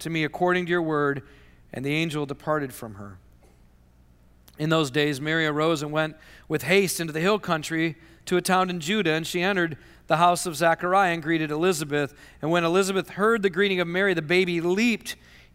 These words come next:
in her womb. And Elizabeth was filled with the Holy Spirit, and she exclaimed with a loud cry, "Blessed are you among women, and blessed is the fruit of your womb.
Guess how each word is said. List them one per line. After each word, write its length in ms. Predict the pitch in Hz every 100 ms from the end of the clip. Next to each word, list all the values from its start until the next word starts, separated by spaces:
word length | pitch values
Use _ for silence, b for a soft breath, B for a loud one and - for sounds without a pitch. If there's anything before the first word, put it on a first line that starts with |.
| -
in 260 | 175 175
her 240 | 170 170 170
womb. 560 | 170 214 180 143 123 107 - _ b b b
And 120 | 147
Elizabeth 520 | 170 196 185 175 170
was 180 | 170 165
filled 460 | - - 226 220 185
with 100 | 180
the 100 | 170
Holy 220 | 180 180
Spirit, 560 | - - 208 190 160 131 B B B
and 140 | 156
she 140 | - 185
exclaimed 520 | 156 - 190 214 214
with 120 | 185
a 20 |
loud 400 | 180 185 202 196
cry, 320 | - 220 202 175
"Blessed 560 | 156 214 277 - 294
are 140 | 247 240
you 260 | 247 247
among 460 | 220 233 254 254 226
women, 460 | 214 208 151 120 - B B B
and 160 | 156 160
blessed 360 | 185 247 -
is 200 | 254 226
the 100 | 208
fruit 400 | 156 226 269 269
of 160 | 220 190
your 160 | 202
womb. 440 | 196 233 226 151